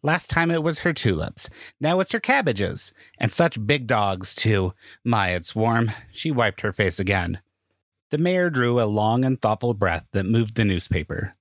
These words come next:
then let it out again. "The dogs have got to go," he said judiciously. "Their owners were warned once before.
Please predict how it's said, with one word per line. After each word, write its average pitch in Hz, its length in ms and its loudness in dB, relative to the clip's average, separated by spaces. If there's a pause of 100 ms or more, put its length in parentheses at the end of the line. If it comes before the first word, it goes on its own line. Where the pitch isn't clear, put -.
(100)
then 120 200 2
let 101 200 2
it 95 100 0
out 87 180 2
again. 85 460 -6 (800)
"The 123 80 -4
dogs 135 360 2
have 135 100 -2
got 147 220 2
to 147 100 -8
go," 127 420 2
he - 480 -6
said 123 240 2
judiciously. 120 760 0 (680)
"Their 131 180 0
owners 143 360 0
were 139 160 0
warned 143 320 0
once 139 240 0
before. 90 640 0